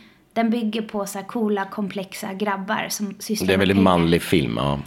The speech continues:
Speaker 1: Det är en väldigt manlig
Speaker 2: Oliver Stones filmer brukar ju oftast vara så också.
Speaker 1: Precis, och det är väldigt svårt att veta vad man ska spela på.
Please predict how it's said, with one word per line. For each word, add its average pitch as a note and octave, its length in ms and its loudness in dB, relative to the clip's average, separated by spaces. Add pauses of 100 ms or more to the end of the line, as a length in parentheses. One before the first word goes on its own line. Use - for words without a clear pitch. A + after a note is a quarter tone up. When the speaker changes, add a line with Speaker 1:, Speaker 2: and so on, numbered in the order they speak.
(240)
Speaker 1:
Det B3+ 60 -2
är B3 40 2
en B3+ 60 4
väldigt C4 200 4
manlig C4+ 640 6
Speaker 2:
Oliver - 220 6
Stones A2 400 4
filmer F2 340 4
brukar E2 280 2
ju D#2+ 60 6
oftast - 560 -2
vara E2+ 160 2
så - 120 -4
också. - 240 -8 (320)
Speaker 1:
Precis, C4 600 -2
och A#3+ 280 0
det B3+ 140 2
är B3 40 0
väldigt B3 300 0
svårt C4+ 640 0
att A3+ 60 0
veta G#3+ 320 0
vad G#3 120 -4
man G#3 120 -4
ska G#3+ 140 -10
spela A#3+ 500 -2
på. - 340 -8